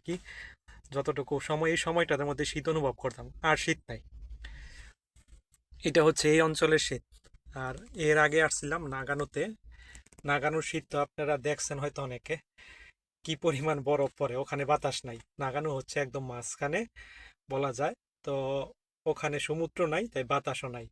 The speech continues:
ওখানকার শীত হচ্ছে আপনার বরফ পড়ে, বরফ বলতে আপনার স্নো পড়ে, স্নোফলের পরে এই অনেক শীত হয়। আর রাত্রে তো এমনি টেম্পারেচার অনেক নেমে যায়,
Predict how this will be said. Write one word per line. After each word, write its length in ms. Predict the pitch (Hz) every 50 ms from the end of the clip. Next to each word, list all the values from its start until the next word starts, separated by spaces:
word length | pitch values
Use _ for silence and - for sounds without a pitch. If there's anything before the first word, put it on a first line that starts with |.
| - - _ _ -
ওখানকার 480 | 160 151 - 151 151 147 - 160 156 - -
শীত 180 | 160 160 - -
হচ্ছে 280 | 147 139 - - - 175 170 156
আপনার 280 | - 156 151 160 185 196 - _ _ _ - _ - - _ - _ _ _ _ _ _ _ _ _ _ _ _ _ _ _ _ _ _ 139
বরফ 240 | 143 147 143 135 - -
পড়ে, 180 | 123 123 127 - _ _ _ _ -
বরফ 260 | 139 139 135 131 127 120 123
বলতে 160 | 131 123 - 143
আপনার 200 | 127 127 135 127 -
স্নো 140 | - 151 151 135 117 120
পড়ে, 180 | 120 117 117 - _ _ _ _ - - - _ _ _ _ _ _ _ _ -
স্নোফলের 600 | - - 147 147 143 131 - 139 139 131 131 117 -
পরে 160 | 127 127 120 117 - _ _ _ _ _ _ _ -
এই 160 | 143 139 139
অনেক 260 | 139 139 139 156 151 -
শীত 200 | - 151 131 - 131
হয়। 140 | 143 170 170 139
আর 60 | 127 120 120 127
রাত্রে 280 | 135 143 - - 160 160
তো 120 | - - 151 147
এমনি 280 | 165 180 185 185 175 156 -
টেম্পারেচার 440 | 165 151 143 165 156 135 - 151 135
অনেক 200 | 139 139 131 120 - -
নেমে 200 | 131 131 127 131
যায়, 200 | - 117 113